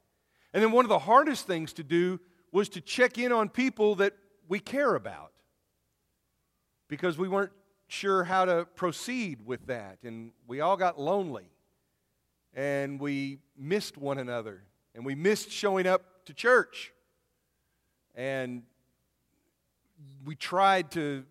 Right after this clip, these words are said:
do it online, and that was better than nothing.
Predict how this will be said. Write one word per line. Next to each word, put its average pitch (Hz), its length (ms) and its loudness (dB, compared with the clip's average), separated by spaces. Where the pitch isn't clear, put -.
do 190 160 0
it 185 80 2
online, 170 720 0
and 120 340 -10
that 143 240 -4
was 160 100 -6
better 170 300 0
than 143 180 -8
nothing. 156 340 -12